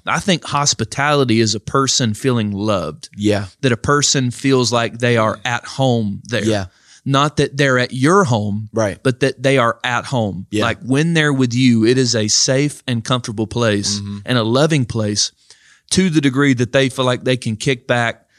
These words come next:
Speaker 1: put their feet on your end table,
Speaker 2: Yeah.
Speaker 1: you know,
Speaker 2: Yeah, yeah,
Speaker 1: th-,
Speaker 2: yeah.
Speaker 1: <laughs> those kind of things. And I think one thing that's, that should be highlighted was the hospitality of Jesus.
Speaker 2: Mm-hmm.
Speaker 1: Not o-,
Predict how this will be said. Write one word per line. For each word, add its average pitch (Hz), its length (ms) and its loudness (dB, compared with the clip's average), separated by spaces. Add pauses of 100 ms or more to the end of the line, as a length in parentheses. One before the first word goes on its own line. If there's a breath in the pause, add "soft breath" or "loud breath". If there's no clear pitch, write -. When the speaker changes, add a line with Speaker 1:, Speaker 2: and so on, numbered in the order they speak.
(180)
Speaker 1:
put 135 200 -2
their 127 160 2
feet 135 340 2
on 120 160 2
your 120 180 0
end 123 240 0
table, 110 540 2
Speaker 2:
Yeah. 107 240 0
Speaker 1:
you 156 80 2
know, 113 260 0
Speaker 2:
Yeah, 110 180 0
yeah, 107 140 2
Speaker 1:
th-, 110 100 2
Speaker 2:
yeah. 104 200 -2 (140)
Speaker 1:
<laughs> - 160 -20
those 147 260 4
kind 120 220 0
of 107 80 -2
things. 110 480 0
And 135 120 -2
I 156 120 0
think 156 340 -2
one 143 240 0
thing 139 540 -2 (440)
that's, 131 380 0
that - 220 -2
should 131 200 0
be 113 140 -2
highlighted 123 720 -4
was 120 200 0
the 120 80 0
hospitality 143 840 -4
of 123 80 -4
Jesus. 107 560 -6
Speaker 2:
Mm-hmm. 107 200 -2 (720 loud breath)
Speaker 1:
Not 185 320 2
o-, 180 100 2